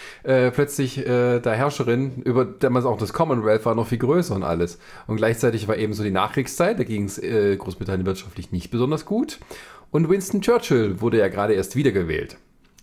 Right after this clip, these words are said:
Äh, der war eine, also nach dem Zweiten Weltkrieg wurde Churchill abgewählt und kam dann wieder ins Amt. Und, ähm, ja, also man hat quasi diese, diese, diese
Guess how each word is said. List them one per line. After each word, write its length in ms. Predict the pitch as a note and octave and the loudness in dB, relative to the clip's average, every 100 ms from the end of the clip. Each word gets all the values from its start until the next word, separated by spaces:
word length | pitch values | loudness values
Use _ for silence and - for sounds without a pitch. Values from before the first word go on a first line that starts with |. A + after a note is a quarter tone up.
| - | -2
Äh, 160 | F#2+ | 2
der 100 | F#2 F#2 | 2 2
war 80 | |
eine, 340 | G2+ G2+ F#2 F2 - _ _ | 2 2 0 -2 -8 _ _
also 140 | F2+ F#2 | -6 -2
nach 220 | G2+ G#2+ | -2 -2
dem 360 | G#2 F#2+ F2+ - | -4 -4 -6 -4
Zweiten 280 | G#2+ B2 | -2 0
Weltkrieg 300 | B2+ B2+ C3 | 0 2 0
wurde 260 | G#2+ G2 F#2 | 2 2 0
Churchill 400 | - - G#2+ F#2+ | -4 -2 -2 0
abgewählt 560 | E2 - C3 D#3+ C4 - - - - | -6 -4 0 0 0 -4 -18 -20 -12
und 200 | A#2+ A2 | -6 -6
kam 200 | - B2 | -2 0
dann 200 | C3 A2 | 0 0
wieder 240 | F#2 A#2 G2+ | 0 2 2
ins 140 | E2+ | 0
Amt. 300 | E2+ D#2 - - - - | -4 -8 -10 -18 -20 -16
Und, 340 | - G#2 F#2+ - | -4 -2 -2 -4
ähm, 500 | F2+ F2+ F2 F2 F2 - - | 0 2 2 0 -6 -8 -4
ja, 220 | D#2 D#2+ - | -4 -4 -8
also 200 | F#2+ G2+ | -4 -2
man 100 | A2+ | -2
hat 100 | - | -2
quasi 220 | A2 G#2 | -2 -2
diese, 220 | G#2 G2 | -2 -2
diese, 340 | G2 F2+ G2 | -2 0 2
diese 420 | F#2 F#2+ G2 F#2+ | 2 0 0 0